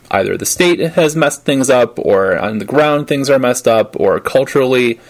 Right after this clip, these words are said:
um, we're not even at a place yet where things could be working right. And it's just immensely frustrating. Um, so I'm curious, like, one thing that I like to talk to people about on the show, um, is how they're able to bring their stuff into the classroom. Um,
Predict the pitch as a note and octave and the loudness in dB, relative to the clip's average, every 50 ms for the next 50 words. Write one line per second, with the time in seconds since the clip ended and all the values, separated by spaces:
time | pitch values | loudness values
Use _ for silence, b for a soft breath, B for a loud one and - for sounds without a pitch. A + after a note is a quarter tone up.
0 | B B B B B B - - G#2+ G2+ G2+ G2+ G#2 G#2+ A2 A2 G#2 G#2 G#2 G#2 | B B B B B B -4 -2 -2 0 0 0 0 0 0 0 0 0 0 0
1 | G2+ G2 F#2+ F#2+ - - - - E3+ D#3 D#3 D3+ D3+ C#3+ C3+ C3+ A#2 E2+ B2 A#2 | 0 0 -2 -2 -6 -6 -2 0 2 2 2 2 2 2 2 2 2 2 2 2
2 | A2+ A#2 - A#2+ A2 G#2 G2+ - - - E3+ D3+ C#3 D3 C3+ C#3 B2 A#2+ - A#2 | 2 2 0 -2 -2 -2 -6 -8 -2 -2 -2 0 0 0 2 2 0 0 -2 -2
3 | A2 G#2 G2+ G2+ F#2 - - - F#2+ F#2 F#2+ - - A#2+ - - _ _ _ _ | 0 2 2 2 0 -2 -4 -6 -6 -6 -6 -4 -6 -6 -6 -6 _ _ _ _
4 | _ - - - - - - - G2 G#2 G2+ F#2+ F2 - G2+ F#2+ - - F#2+ G2 | _ -20 -20 -20 -20 -18 -10 -6 -2 -2 -2 -2 -2 -4 -6 -6 -2 -2 -2 -2
5 | - - - F#2+ G2+ - - C2 - B B B B B B B B B B B | -2 -2 -4 -4 -2 -4 -6 -10 -12 B B B B B B B B B B B
6 | - A2+ A2+ A2+ A#2+ - - - _ _ - D3+ - E3+ D#3 - D3+ D#3 D#3 D#3 | 0 0 0 0 -2 -8 -12 -14 _ _ -8 0 2 2 2 2 2 -2 -2 -6
7 | _ - - - F3 E3+ E3 E3 D3+ C#3 - - - _ _ - C#3 C#3 D#3+ F3 | _ -4 0 2 2 2 2 2 0 -2 -2 -6 -14 _ _ -8 -2 0 0 0
8 | F3 G3+ G3 F#3+ F3 D#3+ C#3+ D3 C#3+ - D3 - C#3+ B2+ - - C#3+ C3+ C#3+ C3 | 0 0 0 2 2 4 4 2 2 0 -2 0 0 -2 0 -2 -2 0 2 2
9 | C3 B2+ B2+ B2+ B2 B2 - - - A#2+ A#2 A#2+ A#2 A#2 A#2+ A#2+ - _ _ - | 2 2 2 2 -2 -2 -2 0 2 4 4 4 4 2 0 -4 -12 _ _ -2
10 | G#2 G2+ G#2 G#2 G#2 G#2 G#2 - _ _ _ _ _ _ _ _ _ _ _ _ | -2 0 0 -2 -2 -4 -6 -10 _ _ _ _ _ _ _ _ _ _ _ _
11 | _ _ _ _ - - - - - A#2+ G#2+ G2+ - C3+ B2 A#2+ C3 C3 G#2+ A#2 | _ _ _ _ -10 -10 -6 -2 -2 0 0 0 0 2 2 4 4 2 2 0
12 | A2+ A#2 - A#2+ - B2+ A#2 A2+ A2+ G#2+ - - A2+ - - A#2 A2 G2+ G2+ - | -2 -2 -6 0 0 0 0 2 0 -2 0 0 -2 -2 0 -2 0 0 -2 -2
13 | - - E2+ F2 - - E3 F3 F#3 F#3+ b b b b b b b b b b | -2 -2 -2 -2 -2 -4 -4 -4 -4 -8 b b b b b b b b b b
14 | b b - - G2+ G2+ G2+ G2+ G2+ G2+ G#2 A#2+ - - | b b -8 -4 -2 -2 0 -2 -2 -4 -6 -8 -10 -12